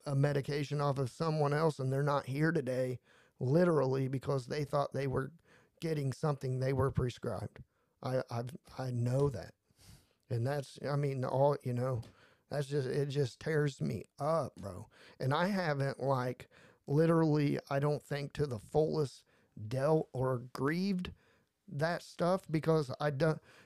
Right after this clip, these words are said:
it's been an everyday thing for the last five years to me, watching people,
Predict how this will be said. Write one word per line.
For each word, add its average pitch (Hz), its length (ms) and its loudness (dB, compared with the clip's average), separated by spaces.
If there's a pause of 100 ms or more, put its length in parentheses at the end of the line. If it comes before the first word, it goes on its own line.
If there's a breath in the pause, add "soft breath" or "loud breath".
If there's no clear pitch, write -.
it's 151 200 -2
been 170 260 8
an 151 260 4
everyday 151 840 2 (140)
thing 151 360 0
for 127 200 -2
the 123 120 -2
last 135 440 0
five 135 320 2
years 131 260 2
to 135 80 -2
me, 135 180 0
watching 131 540 0
people, 131 640 0